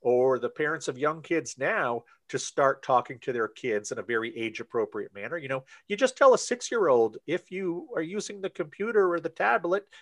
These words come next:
and you see a naked person, just let me know." Like, if you see a lit cigarette, just, like, let me know. Or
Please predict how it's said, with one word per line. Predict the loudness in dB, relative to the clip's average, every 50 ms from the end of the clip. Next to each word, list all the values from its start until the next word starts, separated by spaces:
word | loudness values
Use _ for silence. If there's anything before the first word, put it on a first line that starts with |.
| _ _
and | -14 -12
you | -10 -10
see | -8 -8 0 2
a | 2 2
naked | 2 0 -2 -2 -4 -10 -6
person, | _ -4 -4 -2 -4 -4 -8 -8 -8
just | -8 -10 -4 -2
let | -2 -2 -2
me | -6 -6
know." | -4 -4 -4 -4 -6 -10 _ _ _ _ _ _ _ _ _ _ _ 4
Like, | 6 6 6 6 4 0
if | 0 0 0
you | -4 -4
see | -4 -4 -2 0 0
a | 2
lit | 2 2 0 0 -2
cigarette, | 0 2 2 2 4 2 2 2 -2 -4 _
just, | -6 -4 -4 0 0
like, | -2 -2 -4 -10 -8 -6
let | -6 -6 -6
me | -8 -6
know. | -4 -2 -2 0
Or | 0 -2 -2 -4 -8